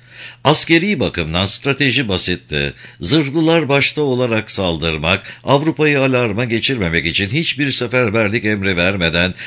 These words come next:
yalnız görevli orduyu kullanarak yol üzerinde her şeyi çarçabuk ezmek. Polonyalılar motorlu araçlar bakımından hiç hazırlıklı değillerdi. Almanya kuşkusuzca bir saldırmazlık paktıyla bağlanmışlardı.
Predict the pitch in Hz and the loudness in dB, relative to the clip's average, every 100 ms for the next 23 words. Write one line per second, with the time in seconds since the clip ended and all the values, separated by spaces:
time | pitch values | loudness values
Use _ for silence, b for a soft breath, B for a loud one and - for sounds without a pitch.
0 | B 117 156 170 160 135 120 135 131 101 | B 2 2 2 0 -2 0 2 2 0
1 | 135 104 95 107 107 90 82 76 78 87 | 0 0 -2 -4 -2 -2 -2 -2 -2 -2
2 | 104 151 147 123 135 131 131 165 156 131 | -2 -2 -2 -2 -2 0 0 2 0 0
3 | 139 - 147 139 - 95 98 80 76 64 | 0 0 0 0 -2 -4 -2 -2 -2 -2
4 | 71 65 - - _ _ B B B B | -6 -6 -8 -20 _ _ B B B B
5 | B B - 156 214 180 90 76 76 85 | B B 0 2 4 2 0 0 0 0
6 | 101 120 147 139 139 135 135 131 139 127 | -2 -2 -2 0 0 0 0 0 0 -2
7 | 123 127 127 127 170 - 135 107 120 113 | -2 -2 -2 -2 -2 0 0 0 0 -2
8 | - 117 85 85 87 71 71 71 71 71 | -2 -2 0 0 0 -2 -2 -2 -4 -4
9 | - B B B 120 156 156 185 165 156 | -6 B B B 2 2 2 2 2 0
10 | 156 143 - 135 185 143 85 85 - - | -2 -4 -6 -4 -2 0 -2 0 -2 -2
11 | 127 120 110 120 113 120 104 143 - 117 | -2 -2 0 -2 -2 -2 -2 -6 -2 -4
12 | - 135 120 117 95 98 85 92 85 98 | -2 -2 0 0 0 0 0 -2 -2 -2
13 | - 73 76 73 76 73 | -2 -2 -4 -4 -4 -6